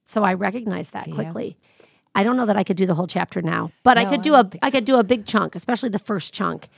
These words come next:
Speaker 2: Mm-hmm.
Speaker 1: But what a great thing to do is to memorize a verse or meditate on it as you're going through a trial. That's
Speaker 2: Correct.
Speaker 1: good.
Speaker 2: That's good.
Speaker 1: Okay, number three. All right, we only have ten, so we're getting there.
Speaker 2: Yeah,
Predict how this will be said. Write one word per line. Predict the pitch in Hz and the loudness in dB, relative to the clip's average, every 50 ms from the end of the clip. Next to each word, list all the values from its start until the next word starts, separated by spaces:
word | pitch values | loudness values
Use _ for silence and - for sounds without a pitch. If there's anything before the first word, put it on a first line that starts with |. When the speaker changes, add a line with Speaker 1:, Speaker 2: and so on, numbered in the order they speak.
| - | -12
Speaker 2:
Mm-hmm. | 165 160 - - - 185 185 | -12 -12 -12 -14 -16 -12 2
Speaker 1:
But | 196 - 240 - - | 4 4 4 4 -2
what | 277 202 208 226 | -2 0 0 2
a | 285 | 0
great | 302 - 381 403 - | 0 -2 -6 -6 -4
thing | - 254 240 | -2 -2 -2
to | 240 | -2
do | 208 214 226 | -2 -2 -2
is | 226 - | -4 -6
to | - 202 | -6 -4
memorize | 190 196 208 214 202 202 202 202 170 - - - - _ _ _ _ _ _ _ - | -4 -4 -4 -4 -4 -4 -4 -4 -6 -8 -12 -16 -20 _ _ _ _ _ _ _ -4
a | 208 | 0
verse | 185 214 208 190 - - | 2 2 2 2 0 -2
or | 202 | -2
meditate | 190 196 196 196 185 185 - - 185 175 | -2 -2 -2 -2 -4 -4 -4 -6 -6 -4
on | 175 156 170 | -4 -4 -4
it | 175 - - _ | -6 -8 -10 _
as | - 220 185 | -8 -6 -6
you're | 208 208 | -4 -4
going | 175 190 185 175 | -2 -2 -2 -2
through | - 185 175 | -4 -8 -10
a | |
trial. | 160 - - 143 143 - 139 _ _ _ _ | -8 -8 -10 -10 -10 -12 -16 _ _ _ _
That's | - 160 151 | -8 -8 -6
Speaker 2:
Correct. | - 226 185 175 | -4 -4 -4 -4
Speaker 1:
good. | 180 - _ _ | -6 -12 _ _
Speaker 2:
That's | - 147 143 - - | -18 -18 -18 -18 -20
good. | - - 180 175 - _ _ _ _ _ _ _ _ _ - | -20 -18 -20 -20 -20 _ _ _ _ _ _ _ _ _ -2
Speaker 1:
Okay, | - 294 370 277 196 175 | 2 4 4 4 2 2
number | 220 226 220 220 226 226 233 247 233 220 196 - | 4 6 6 6 6 8 10 10 10 8 6 0
three. | - - - 254 220 202 208 233 240 285 339 294 208 165 143 131 - 196 170 - - - - _ _ _ - - 147 160 | -12 0 4 4 4 6 4 2 2 2 2 2 0 0 -2 -4 -8 -8 -10 -12 -16 -20 -20 _ _ _ -20 -18 -6 0
All | 190 | 2
right, | 208 220 190 - - - _ _ - | 2 2 0 -2 -10 -18 _ _ -6
we | 226 202 196 | -2 0 2
only | 202 208 233 | 2 2 2
have | 254 277 262 | 0 0 -2
ten, | - 262 311 285 220 185 180 190 185 | 0 0 2 2 2 0 -2 -4 -8
so | - - 233 | -10 -10 -8
we're | 233 226 | -6 -4
getting | 196 208 202 202 | -4 -2 -2 -2
there. | 190 175 165 | -4 -4 -2
Speaker 2:
Yeah, | 180 185 180 | -4 -4 -4